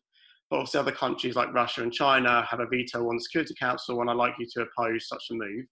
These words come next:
Perhaps you could explain for kind of our listeners how important that arms embargo is for the region, and what could Iran do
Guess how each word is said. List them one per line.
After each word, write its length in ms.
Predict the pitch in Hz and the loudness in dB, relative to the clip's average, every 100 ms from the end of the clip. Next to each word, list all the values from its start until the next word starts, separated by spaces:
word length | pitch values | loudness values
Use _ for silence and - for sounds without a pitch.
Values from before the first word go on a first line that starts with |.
| _ _ _ _ _ _ _ - | _ _ _ _ _ _ _ -4
Perhaps 400 | 156 185 - - | 2 2 0 -8
you 100 | 202 | -2
could 240 | 165 151 | -2 0
explain 460 | - - 143 139 135 | -4 0 4 4 2
for 160 | 135 | -2
kind 140 | - 131 | -4 0
of 80 | 123 | 2
our 80 | |
listeners 640 | 123 120 127 117 117 - _ _ _ | 2 0 -2 -2 -4 -8 _ _ _
how 260 | - - 139 | -8 -2 2
important 600 | 143 - 139 139 - 117 | 0 0 0 0 -4 -2
that 120 | 123 | 0
arms 280 | 135 123 120 | 0 0 0
embargo 400 | 117 120 120 120 | -2 0 0 -2
is 140 | 120 | -2
for 120 | - 117 | -6 -6
the 80 | |
region, 540 | 117 123 120 110 101 101 _ _ _ - | -2 -2 -4 -8 -10 -12 _ _ _ -6
and 340 | - 127 123 123 | -2 0 0 -2
what 180 | 139 - | -4 -4
could 140 | 135 | 0
Iran 260 | 131 120 120 | 2 2 2
do 320 | 120 117 | 2 0